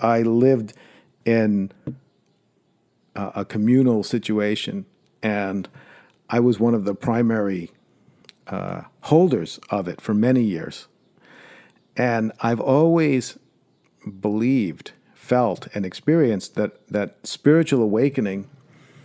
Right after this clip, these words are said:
at least for some of us, wants to happen and needs to happen together. You know, our consciousness isn't separate.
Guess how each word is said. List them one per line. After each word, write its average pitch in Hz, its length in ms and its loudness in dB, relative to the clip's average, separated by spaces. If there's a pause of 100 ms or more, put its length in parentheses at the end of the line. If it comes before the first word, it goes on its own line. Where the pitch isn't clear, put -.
(180)
at 110 140 0
least 185 260 6
for 151 140 0
some 147 240 2
of 120 100 0
us, - 340 -8 (1400)
wants 127 440 0
to 135 80 -2
happen 110 600 -2
and 101 300 -4
needs 135 320 -2
to 120 80 -6
happen 98 560 -6 (140)
together. 92 500 -6 (1500)
You 117 140 0
know, 107 80 -4
our 117 160 -2
consciousness 139 640 0
isn't 143 560 0 (280)
separate. - 540 -4